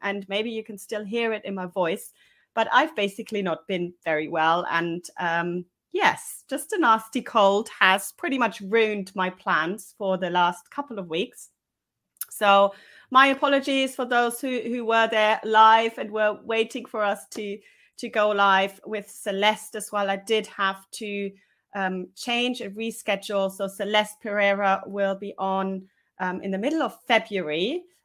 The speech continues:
uh, sixteenth of February, I will, I believe. Um, but yeah,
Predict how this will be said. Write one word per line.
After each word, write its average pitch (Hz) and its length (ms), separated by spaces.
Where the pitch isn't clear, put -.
uh, 190 100
sixteenth 202 500
of - 120
February, 180 580
I 180 180
will, 185 320
I 175 100
believe. 190 480
Um, 202 220
but 233 140
yeah, 214 200